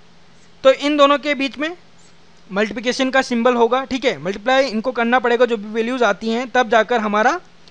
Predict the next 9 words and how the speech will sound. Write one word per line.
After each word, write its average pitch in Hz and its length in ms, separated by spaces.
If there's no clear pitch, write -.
एग्जैक्ट 202 420
result 226 440
आएगा। 147 340
और 294 160
इस 339 140
formula 269 400
को 285 140
आप 262 200
देखें 247 320